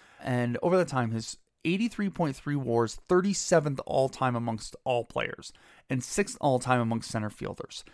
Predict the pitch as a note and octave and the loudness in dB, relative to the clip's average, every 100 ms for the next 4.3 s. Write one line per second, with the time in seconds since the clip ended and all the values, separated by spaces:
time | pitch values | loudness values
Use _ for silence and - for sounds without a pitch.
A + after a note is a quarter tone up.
0 | - _ D#3 C3 - C4 - A3 G3 E3 | -20 _ -2 0 2 0 2 4 4 2
1 | - F3+ F3 F3 D#3 D#3+ C#3+ C3 B2+ - | 2 6 6 6 4 4 4 4 0 -4
2 | - D3 D3 B2+ A#2 - A#2 A#2 - - | 2 2 4 2 2 0 -6 -6 -8 -8
3 | - C#3 D3 B2+ - - B2+ A#2 G#2+ A#2+ | -4 -4 -2 -4 -4 -4 -2 -2 -2 -2
4 | A#2+ A#2 | -2 -4